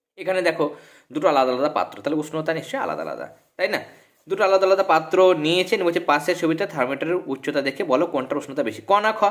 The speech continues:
কর উষ্ণতা এতটা, খর এত, তাহলে অবশ্যই কর উষ্ণতাটা কী হবে? বেশি হবে। পাশের ছবি দিয়েছে, হুবহু একই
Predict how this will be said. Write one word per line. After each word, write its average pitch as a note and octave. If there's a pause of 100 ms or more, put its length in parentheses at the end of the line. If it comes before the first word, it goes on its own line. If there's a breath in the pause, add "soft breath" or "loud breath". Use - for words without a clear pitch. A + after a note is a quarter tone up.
(400 loud breath)
কর A3+
উষ্ণতা A#3+
এতটা, A#3 (280)
খর G3 (140)
এত, F#3 (160)
তাহলে F3
অবশ্যই A#3+ (260)
কর E3+
উষ্ণতাটা D#3 (260)
কী -
হবে? C#4+ (240)
বেশি G#2+
হবে। E2 (420 soft breath)
পাশের F3+
ছবি G3+
দিয়েছে, F#3+ (240)
হুবহু E3+ (120)
একই F3+